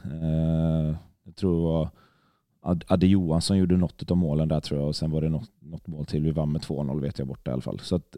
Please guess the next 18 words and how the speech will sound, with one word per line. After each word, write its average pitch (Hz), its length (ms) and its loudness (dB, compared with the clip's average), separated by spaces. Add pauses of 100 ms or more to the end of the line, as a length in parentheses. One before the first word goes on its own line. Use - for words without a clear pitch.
men 104 220 8
sen 147 360 6
såklart, 110 440 2
sen 107 220 0
var 123 180 4
det 120 60 2
ju 127 60 2
två 107 220 2
veckor 95 360 2
och, 95 460 0
och 98 160 2
innan 92 240 2
vi 85 60 2
skulle 90 220 0
möta 90 280 0
Juventus, 98 360 0
tror 73 140 0
jag. - 60 -6